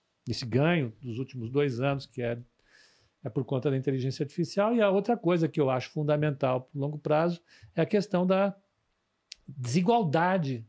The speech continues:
social extremada que a gente tá construindo. Já tem e deve aumentar. Isso gera uma instabilidade social e política muito grande e que precisa ser analisada pelos economistas, está sendo analisada pelos economistas em todo o mundo.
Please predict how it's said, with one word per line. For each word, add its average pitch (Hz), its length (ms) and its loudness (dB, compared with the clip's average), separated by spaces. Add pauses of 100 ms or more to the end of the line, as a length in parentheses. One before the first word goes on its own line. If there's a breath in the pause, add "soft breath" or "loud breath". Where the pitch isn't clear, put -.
(340)
social 160 580 2
extremada 185 640 2
que 185 120 -2
a 185 40 4
gente 180 240 0
tá 185 140 0
construindo. 170 680 2 (400)
Já 120 180 2
tem 190 420 0 (100)
e 151 60 -4
deve 139 260 2
aumentar. 185 580 2 (560 loud breath)
Isso 247 380 4
gera 170 320 4
uma 196 120 4
instabilidade 151 720 2
social 139 500 0
e 131 60 0
política 160 560 -2
muito 196 260 -2
grande 165 500 -2 (420 loud breath)
e 240 120 4
que 269 120 2
precisa 226 520 2
ser - 160 2
analisada 165 640 2
pelos 180 260 -2
economistas, 185 640 0
está 160 240 2
sendo 180 340 2
analisada 127 500 2
pelos 127 240 -2
economistas 147 680 -2
em 170 80 0
todo 160 240 0
o 185 40 2
mundo. 123 260 -2